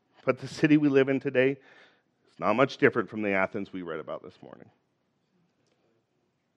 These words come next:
We live in a twenty-first century Athens.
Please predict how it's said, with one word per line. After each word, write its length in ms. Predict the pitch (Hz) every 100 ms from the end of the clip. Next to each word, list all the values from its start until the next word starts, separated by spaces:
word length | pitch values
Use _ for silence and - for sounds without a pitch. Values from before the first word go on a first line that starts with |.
| _ _ -
We 180 | 131
live 460 | 151 143 147 110 87 - _ _ _ _
in 100 | 107
a 60 | 104
twenty-first 560 | - 117 113 120 107 110
century 340 | 98 104 85
Athens. 400 | 80 - -